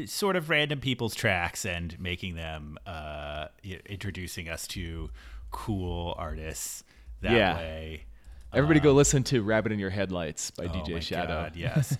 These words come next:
Speaker 2: <laughs>
Speaker 1: Um, I actually also loved, uh, uh, Drugstore, uh, this
Speaker 2: Mm-hmm.
Speaker 1: band. They had a, uh, Paul, have you heard this? Uh, this
Speaker 2: No.
Speaker 1: is a, oh man, how have you not heard this? It's, it's, uh,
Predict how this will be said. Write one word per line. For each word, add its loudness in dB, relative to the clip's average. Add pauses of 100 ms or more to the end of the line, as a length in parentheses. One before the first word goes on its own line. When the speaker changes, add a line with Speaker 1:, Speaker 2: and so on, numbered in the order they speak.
(140)
Speaker 2:
<laughs> -10
Speaker 1:
Um, 6
I 8
actually 6
also 2
loved, 0
uh, -6 (600)
uh, -8 (100)
Drugstore, 2 (440)
uh, -2
this -2
Speaker 2:
Mm-hmm. 0
Speaker 1:
band. 4
They 2
had 0
a, 0
uh, -4 (280)
Paul, -2
have -4
you -6
heard -2
this? -4
Uh, 0
this 4
Speaker 2:
No. 10
Speaker 1:
is -2
a, -16
oh -4
man, -2
how -6
have -2
you -2
not 0
heard -4
this? -8
It's, -8
it's, -10
uh, 0